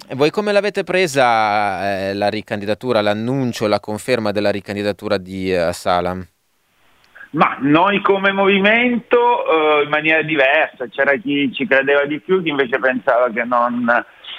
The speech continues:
Speaker 2: si sarebbe alla fine ricandidato. Io onestamente sono rimasto stupito perché la mia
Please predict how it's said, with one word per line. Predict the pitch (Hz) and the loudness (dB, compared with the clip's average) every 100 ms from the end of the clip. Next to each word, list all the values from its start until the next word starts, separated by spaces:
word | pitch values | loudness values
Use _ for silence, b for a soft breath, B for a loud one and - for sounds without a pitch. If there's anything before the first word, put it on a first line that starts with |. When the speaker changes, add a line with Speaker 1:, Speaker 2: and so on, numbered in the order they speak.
| B _ | B _
Speaker 2:
si | 165 | 0
sarebbe | 151 160 180 185 | 2 0 0 2
alla | 180 | 0
fine | 220 165 156 | 0 0 2
ricandidato. | 151 143 143 139 135 127 113 143 | 2 2 0 0 2 0 -2 -2
Io | 220 277 | 0 0
onestamente | 240 - 185 180 | 0 -2 -2 0
sono | 151 | 0
rimasto | 147 147 143 156 | 0 0 -2 -4
stupito | - 220 247 247 196 | -2 -4 -4 -2 0
perché | 131 - 135 | 0 -2 -2
la | 131 | 0
mia | 139 147 143 139 | 0 0 2 0